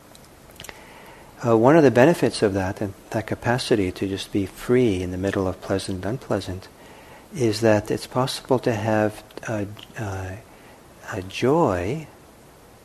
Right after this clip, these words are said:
together with pain. If we're reactive to pain, and we're caught in the grip of pain, and reacting, and pushing, and wanting it differently,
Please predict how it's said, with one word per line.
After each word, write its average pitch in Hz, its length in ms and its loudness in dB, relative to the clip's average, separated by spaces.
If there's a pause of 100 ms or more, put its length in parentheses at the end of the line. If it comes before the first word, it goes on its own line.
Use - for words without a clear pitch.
(340)
together 117 560 -2
with 98 260 -6
pain. 98 380 -8 (1500)
If - 220 -4
we're 151 160 8
reactive 143 600 6
to - 120 -2
pain, 104 640 -4 (160)
and 110 140 -6
we're 104 100 -2
caught - 460 -2
in 113 80 0
the 104 80 0
grip 127 260 2
of 117 140 2
pain, 92 340 -2
and 87 140 -8
reacting, 101 580 0
and 85 220 -8
pushing, 104 420 -2
and 87 140 -6
wanting 107 300 0
it 90 100 -4
differently, 101 560 -4